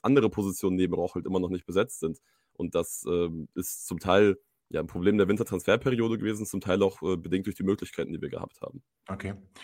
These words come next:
Speaker 2: Ähm, Alex, kann sowas eine Chance sein, wenn du jetzt sagst, okay, äh, wir machen einen Haken an der Saison, ich find's zu früh, du wahrscheinlich auch. Aber, äh,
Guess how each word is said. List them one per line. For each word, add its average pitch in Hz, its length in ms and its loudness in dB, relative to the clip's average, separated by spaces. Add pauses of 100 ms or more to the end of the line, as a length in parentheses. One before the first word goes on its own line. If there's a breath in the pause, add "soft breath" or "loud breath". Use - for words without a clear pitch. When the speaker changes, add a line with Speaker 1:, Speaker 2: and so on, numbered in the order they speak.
(220 loud breath)
Speaker 2:
Ähm, 139 160 0
Alex, 156 240 8
kann 151 120 6
sowas 147 220 4
eine 135 100 2
Chance 147 280 0
sein, 98 180 4
wenn 104 120 2
du 107 60 4
jetzt 110 140 4
sagst, 123 200 4
okay, 135 320 6
äh, 104 340 -2
wir 107 140 -2
machen 117 240 2
einen 104 100 0
Haken 131 260 4
an 120 100 0
der 113 80 2
Saison, 123 260 2
ich 131 180 -4
find's 123 220 2
zu 117 100 -4
früh, 147 240 2
du 127 160 2
wahrscheinlich 110 440 4
auch. 143 220 2 (400 soft breath)
Aber, 117 380 6
äh, 151 120 -8